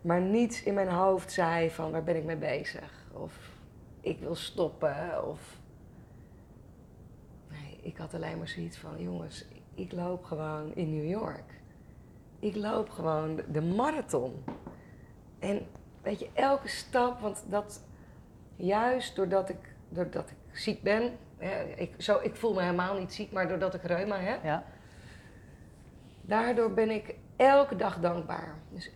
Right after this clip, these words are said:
Speaker 1: elke training die ik in aanloop naar de halve van Amsterdam en naar die hele van New York deed, zei ik tegen mezelf van, "Oh, wat ben ik dankbaar dat ik mag lopen, dat ik kan lopen. Dat mijn lijf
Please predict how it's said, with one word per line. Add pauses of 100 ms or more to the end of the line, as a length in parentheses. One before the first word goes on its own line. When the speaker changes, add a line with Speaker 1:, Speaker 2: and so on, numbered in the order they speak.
Speaker 1:
elke
training (420)
die
ik
in
aanloop
naar
de
halve
van
Amsterdam
en
naar
die
hele
van
New
York
deed, (1080)
zei
ik
tegen
mezelf
van, (100)
"Oh,
wat
ben
ik
dankbaar
dat
ik
mag
lopen,
dat
ik (120)
kan
lopen. (360)
Dat
mijn
lijf